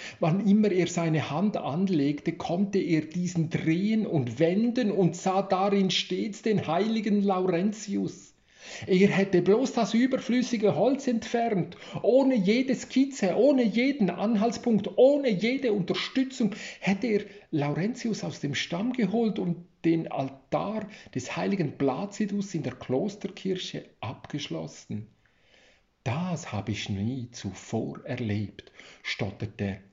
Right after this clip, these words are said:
Johannes und fragte seinen Beichtvater flehend: "Ich bitte dich um deinen Segen, Pater Floriano. Hat der Teufel oder Gott mir Laurentius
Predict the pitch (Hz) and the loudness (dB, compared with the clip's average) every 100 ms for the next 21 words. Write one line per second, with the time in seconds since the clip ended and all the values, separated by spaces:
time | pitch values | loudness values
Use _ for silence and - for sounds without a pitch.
0 | _ - 95 95 95 95 98 107 - - | _ -8 -6 -8 -12 -12 -14 -16 -20 -20
1 | _ _ 95 85 - - 101 139 147 - | _ _ -14 -14 -12 -8 -8 -8 -10 -12
2 | 127 - 113 117 110 101 98 123 - - | -12 -10 -8 -8 -8 -8 -8 -10 -14 -12
3 | 120 107 107 - - - 107 107 113 107 | -8 -8 -10 -14 -12 -8 -4 -4 -4 -8
4 | 107 - _ _ _ _ _ _ _ _ | -10 -16 _ _ _ _ _ _ _ _
5 | _ _ _ _ _ _ _ - 107 123 | _ _ _ _ _ _ _ -8 -6 -6
6 | 113 107 104 113 107 101 104 101 120 120 | -6 -6 -6 -6 -4 -4 -4 -6 -10 -10
7 | 123 117 101 - 104 113 - 110 110 110 | -8 -8 -8 -10 -10 -12 -12 -12 -8 -6
8 | 104 104 107 113 117 - _ _ _ _ | -4 -4 -6 -10 -14 -20 _ _ _ _
9 | - - 101 - - 107 127 165 - 160 | -16 -10 -10 -10 -8 -6 -4 -6 -8 -8
10 | 165 - _ _ _ - - - 131 - | -10 -18 _ _ _ -10 -8 -8 -8 -10
11 | - - - _ _ 120 117 107 107 - | -18 -20 -20 _ _ -6 -6 -6 -12 -14
12 | - 101 104 107 117 110 - 113 110 104 | -4 -2 -2 -4 -2 -4 -6 -8 -8 -10
13 | - - | -16 -20